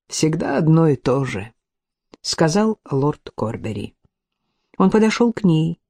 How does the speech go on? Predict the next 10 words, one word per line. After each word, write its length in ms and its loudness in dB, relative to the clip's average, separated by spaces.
и 60 -2
сочувственно 720 0
обнял 300 0
за 160 -2
плечи. 600 -10
«Ну 220 2
что 300 -6
ж, 280 -20
похоже, 500 2
мы 500 0